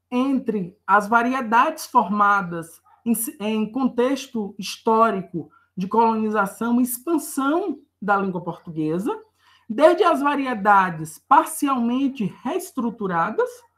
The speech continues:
a exemplo da brasileira, da moçambicana e da angolana, até as mais modificadas, a exemplo das línguas crioulas de base lexical portuguesa, como a de Cabo Verde,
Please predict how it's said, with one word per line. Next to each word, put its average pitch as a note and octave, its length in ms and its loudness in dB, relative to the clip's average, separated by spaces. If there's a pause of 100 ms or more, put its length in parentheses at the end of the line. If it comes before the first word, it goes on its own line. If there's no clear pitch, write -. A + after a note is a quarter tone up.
(280)
a G#3 140 4
exemplo G#3 360 0
da G3 140 0
brasileira, F3+ 880 -2
da F#3 140 -4
moçambicana E3+ 1040 -6 (260)
e A#3 80 0
da A3 220 0
angolana, F3+ 800 0 (260)
até B3 280 0
as D#4+ 180 6
mais C#4+ 280 4
modificadas, D#4 1400 2 (140)
a G#3 160 0
exemplo C4 460 0
das A3+ 220 -2
línguas A3+ 520 -2
crioulas G3+ 680 -2
de G3 80 -6
base F#3 340 2
lexical F3 600 -8
portuguesa, G#3+ 680 -2 (340)
como C4 280 0
a G#3 100 2
de G#3 120 -6
Cabo G#3+ 280 0
Verde, A3 640 0